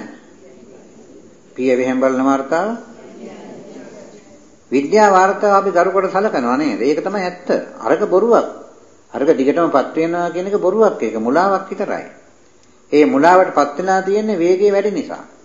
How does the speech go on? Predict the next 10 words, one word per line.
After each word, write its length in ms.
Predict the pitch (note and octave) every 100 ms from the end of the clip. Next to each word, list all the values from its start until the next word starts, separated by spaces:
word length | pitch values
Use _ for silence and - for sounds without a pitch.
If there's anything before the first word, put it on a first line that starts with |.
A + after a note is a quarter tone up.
| _ _ _ _ _ _ _ _
ඕකේ 260 | C#3 C#3+ A#2+
වේගය 320 | C#3+ E3+ F3+ C#3+ A#2
දහයෙන් 400 | A#2+ E3 E3+ D3
පල්ලෙහාට 480 | B2+ C#3 E3+ F#3+
ගත්තොත් 480 | G3 F3+ F3 E3+ E3+
එහෙම 160 | F#3 F#3
අපි 160 | F3+
මුලා 280 | F3 E3+ E3+
වෙන්නේ 240 | F3+ F3 E3+
නැහැ. 220 | D3+